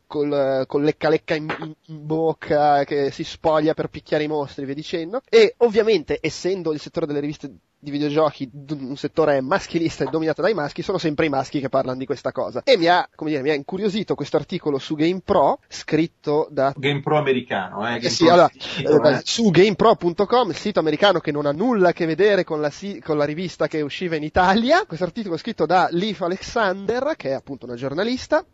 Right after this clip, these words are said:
Speaker 1: donna quindi, e lei sostanzialmente dice che a lei Bayonetta e la caratterizzazione di Bayonetta è piaciuta molto per vari motivi e dice delle cose interessanti. Dice che Bayonetta, volendo,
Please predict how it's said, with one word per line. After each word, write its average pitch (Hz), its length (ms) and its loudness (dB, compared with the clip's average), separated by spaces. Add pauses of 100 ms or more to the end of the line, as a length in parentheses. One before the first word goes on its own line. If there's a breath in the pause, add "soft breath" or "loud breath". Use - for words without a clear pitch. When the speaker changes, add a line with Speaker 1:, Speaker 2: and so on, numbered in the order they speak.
Speaker 1:
donna 143 440 -6
quindi, 156 380 -6
e 302 120 4
lei 262 220 6
sostanzialmente 226 500 -2
dice 165 260 -6
che 185 240 0
a 165 120 0
lei 156 360 4
Bayonetta 190 680 -4
e 196 140 0
la 147 100 0
caratterizzazione 147 600 -8
di 135 80 -12
Bayonetta 151 520 -6
è 175 160 0
piaciuta 156 380 -6
molto 214 360 -2
per 160 140 -2
vari 147 180 0
motivi 202 340 -6
e 202 160 0
dice 226 240 -4
delle 185 120 -4
cose 196 140 -2
interessanti. 170 560 -4
Dice 156 300 -6
che 165 220 -2
Bayonetta, 156 480 -2
volendo, 156 480 2